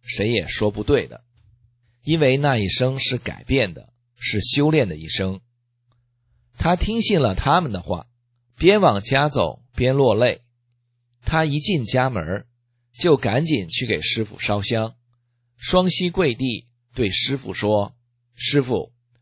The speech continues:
我这些年的法白学了，不知怎么办了。这钱不该给他们，一分钱也不能给。”过了一会儿，H 同修镇定下来，脑子出现一念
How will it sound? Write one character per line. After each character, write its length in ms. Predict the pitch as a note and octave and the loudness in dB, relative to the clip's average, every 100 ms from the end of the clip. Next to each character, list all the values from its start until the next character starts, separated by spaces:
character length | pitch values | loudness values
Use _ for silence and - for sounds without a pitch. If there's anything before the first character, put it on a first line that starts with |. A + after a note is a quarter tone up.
| - | -6
我 200 | A2 A2 | 0 0
这 160 | E3 | 2
些 160 | D3+ D3+ | 2 2
年 220 | C#3 G#2+ | 0 -2
的 80 | A#2+ | -4
法 320 | - E2 C2 | -4 -10 -10
白 180 | - F2+ | -10 -2
学 180 | A#2+ F#2 | -2 -2
了， 260 | C#2+ D2 - _ _ _ - | -6 -18 -20 _ _ _ -10
不 120 | C#3+ | -8
知 180 | - D#3 | -4 -4
怎 180 | - - | -4 -10
么 100 | - | 0
办 220 | D3 A#2 | 2 2
了。 180 | - - _ _ _ _ _ | -2 -18 _ _ _ _ _
这 140 | - F3 | -4 -2
钱 440 | - G#2 F#2+ B2 - - | 0 -2 -2 -4 -8 -8
不 100 | C#3+ | 0
该 220 | C#3+ C#3+ | 2 2
给 120 | B2 | -2
他 220 | - E2 | -8 -8
们， 200 | D#2 D2+ _ _ _ _ - | -8 -20 _ _ _ _ -10
一 160 | F#3 | -4
分 220 | D3+ E3+ E3+ | -2 -2 -4
钱 340 | - F#2+ G#2 | -6 -6 -6
也 120 | B2+ F2 | -8 -10
不 160 | A#2 | -6
能 160 | G2 F#2 | -8 -6
给。” 240 | G2 - _ _ _ _ _ _ _ _ _ _ _ _ _ - | -10 -10 _ _ _ _ _ _ _ _ _ _ _ _ _ 2
过 180 | G#3+ | 8
了 100 | F#3 | 8
一 100 | F3 | 8
会 200 | D#3 G#2 | 4 2
儿， 240 | F2 F#2+ - _ _ | 0 -2 -4 _ _
H 300 | - C3 - | 0 0 2
同 180 | A2 A#2+ | 0 0
修 320 | C#3+ C#3+ C#3+ | 2 4 4
镇 220 | D3+ F3 | 2 -2
定 120 | B2+ G2 | -2 -4
下 200 | G2+ F2+ | -2 -4
来， 320 | D2+ D#2+ G#2 _ _ _ _ _ _ - | -4 -8 -10 _ _ _ _ _ _ 0
脑 240 | A2+ A2+ | 4 4
子 160 | A2 C3 | 2 -4
出 220 | - D#3+ | -4 -2
现 260 | F3 A#2 | -2 -2
一 100 | F#2 | -4
念 320 | G2+ B2 F#2+ | -6 -4 -4